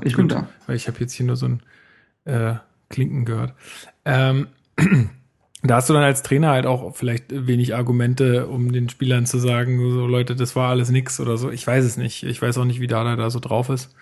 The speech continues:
Speaker 2: Schätze ihn
Speaker 1: Mhm.
Speaker 2: eigentlich anders ein, aber
Speaker 1: Man weiß es nicht.
Speaker 2: Ja,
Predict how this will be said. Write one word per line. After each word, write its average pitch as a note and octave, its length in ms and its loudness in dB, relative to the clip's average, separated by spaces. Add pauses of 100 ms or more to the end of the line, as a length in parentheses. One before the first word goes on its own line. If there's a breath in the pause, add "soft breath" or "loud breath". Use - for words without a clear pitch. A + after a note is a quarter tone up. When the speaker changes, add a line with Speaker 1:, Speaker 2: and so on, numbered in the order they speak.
(520 loud breath)
Speaker 2:
Schätze B2+ 240 6
ihn A#2 60 8
Speaker 1:
Mhm. A2+ 60 8
Speaker 2:
eigentlich A#2 260 2
anders A#2 240 -2
ein, A2+ 280 -2
aber A2 340 -6 (1500)
Speaker 1:
Man - 160 4
weiß F3+ 180 0
es - 160 -6
nicht. - 280 2 (160)
Speaker 2:
Ja, B2+ 240 -4